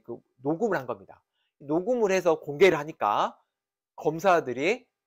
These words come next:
녹음해서 공개한 거, 녹음한 거, 녹음한 거는 불법 촬영이고 요거를 위해서 음식에 들어간 것을 주거침입으로 기소해서 유죄가 됐고 대법원이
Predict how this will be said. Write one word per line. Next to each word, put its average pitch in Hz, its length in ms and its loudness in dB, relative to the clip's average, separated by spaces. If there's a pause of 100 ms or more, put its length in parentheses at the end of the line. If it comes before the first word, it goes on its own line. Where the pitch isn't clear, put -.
(280)
녹음해서 196 1300 -2
공개한 165 500 -2
거, 104 180 -8
녹음한 180 420 0
거, 101 160 -12 (140)
녹음한 214 540 2
거는 190 340 0 (100)
불법 196 460 0
촬영이고 170 720 0 (320)
요거를 202 580 0
위해서 165 480 0
음식에 160 240 -4
들어간 151 380 2
것을 139 240 -4
주거침입으로 151 800 -4
기소해서 147 500 -2
유죄가 135 340 0
됐고 139 340 -6
대법원이 147 640 -4